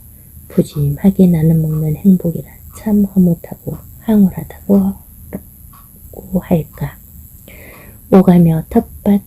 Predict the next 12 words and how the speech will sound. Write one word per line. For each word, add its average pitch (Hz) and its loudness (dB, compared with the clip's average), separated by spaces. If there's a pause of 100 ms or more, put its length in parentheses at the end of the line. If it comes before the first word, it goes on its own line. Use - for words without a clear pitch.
둘러보는 156 0
새로운 202 2
재미가 147 -4
쏠쏠하고 160 -6 (240)
식물들이 202 2
자라나는 156 -2
모습들이 151 -8 (580)
어쩜 143 -8 (220)
아이들을 185 2
키울 180 0 (160)
때 151 -8 (380)
그 165 0